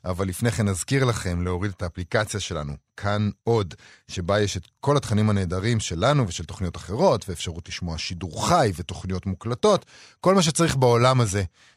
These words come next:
מלבד ספרים כמובן. אמ, חפשו כאן אודי בחנויות האפליקציות, וגם חפשו בפייסבוק מה שכרוך עם יובל אביבי ומה יעשה לה.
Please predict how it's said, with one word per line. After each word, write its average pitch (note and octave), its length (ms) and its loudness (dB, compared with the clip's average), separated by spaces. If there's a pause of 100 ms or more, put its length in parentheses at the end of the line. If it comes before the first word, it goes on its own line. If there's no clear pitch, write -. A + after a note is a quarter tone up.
מלבד G2 300 -2
ספרים G#2+ 320 0
כמובן. D2 340 -8 (340)
אמ, F#2 600 -2
חפשו - 480 -2 (140)
כאן C#3 200 2
אודי A2+ 380 0
בחנויות F#2+ 460 -2
האפליקציות, D3 680 0 (560)
וגם A#2+ 420 4
חפשו - 380 -2
בפייסבוק A2+ 520 -2
מה A2 80 0
שכרוך G2+ 480 -4
עם F#2 80 0
יובל F2 260 -2
אביבי F2 280 -6
ומה E2+ 180 -6
יעשה E3+ 220 -2
לה. D#3+ 160 0